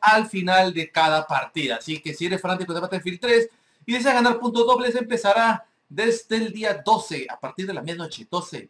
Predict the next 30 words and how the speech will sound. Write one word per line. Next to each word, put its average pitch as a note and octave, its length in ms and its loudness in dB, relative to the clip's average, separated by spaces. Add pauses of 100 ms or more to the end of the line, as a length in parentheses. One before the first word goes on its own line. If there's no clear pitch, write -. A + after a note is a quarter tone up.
(220)
medianoche F3 400 -6
con D#3 120 -6
un F3 60 -4
minuto. E3 360 -10 (280)
Así C#3+ 140 -10
que F3 80 -2
me D3+ 80 -2
despido, B3 400 0
fui D#3+ 120 -4
Dux A3 180 -2
Sativa, B3 440 2 (360)
<clears throat> A#3 320 2
like, A#3 160 4
favorito, A3 320 0
comenta A#3 580 2
y A#3 160 -2
nos E3+ 100 -2
vemos G#3+ 260 -4
hasta G#3+ 140 -8
la A3 120 -4
próxima, E3+ 420 -6
¿eh? G3 140 -4
No F3+ 100 -6
se A3 80 0
olviden, G#3 400 0 (460)
medianoche G#3+ 840 2
hora G3+ 420 4 (180)
P A#3 500 2
D F3 560 -2
T. D3 320 -6